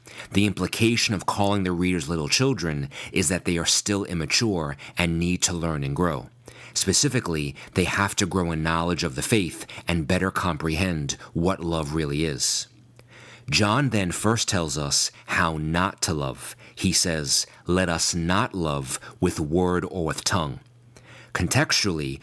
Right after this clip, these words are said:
what the apostle is saying here is, "Let us not practice, let us not express, let us not prove our warm regard for one another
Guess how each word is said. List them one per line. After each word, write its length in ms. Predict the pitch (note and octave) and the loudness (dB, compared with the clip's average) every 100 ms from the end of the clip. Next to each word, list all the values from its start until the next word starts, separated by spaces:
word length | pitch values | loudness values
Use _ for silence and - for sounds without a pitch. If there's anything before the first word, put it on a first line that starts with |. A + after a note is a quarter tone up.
| - | -4
what 180 | F#2 F#2+ | -2 0
the 100 | F2+ | -2
apostle 540 | D2+ - G2+ - F#2+ | -2 0 2 2 0
is 100 | F2+ | 0
saying 340 | - G2+ G2 F#2+ | 2 2 0 0
here 280 | E2+ D#2 C#2+ | 0 -2 -2
is, 360 | C2+ - - - - - - | 0 0 0 -4 -14 -14 0
"Let 120 | F2+ | 2
us 180 | F2+ - | 2 0
not 220 | E2+ D2 | -2 -2
practice, 720 | - F#2+ G2+ A#2+ A#2+ - - - - | 2 2 2 0 0 2 0 -4 -2
let 120 | F#2 F2+ | 0 2
us 160 | - | 0
not 160 | F2 D2+ | 0 -2
express, 720 | C#2 - - F#2+ A2+ - - - - - | 0 0 2 0 2 0 -2 -8 -14 0
let 120 | F2+ | 2
us 180 | G2+ - | 2 2
not 180 | F#2 - | -2 -2
prove 460 | - B2 A#2+ G#2 - | 0 4 4 2 0
our 260 | F2 F2+ E2 | 0 2 2
warm 440 | E2+ F#2 G2 G2 | 2 2 2 0
regard 420 | E2+ D2+ E2+ E2 | 0 2 2 0
for 160 | - F2 | 0 0
one 220 | D#2 D#2 | 0 0
another 480 | D2 G2+ F2+ D2 | 2 2 2 -2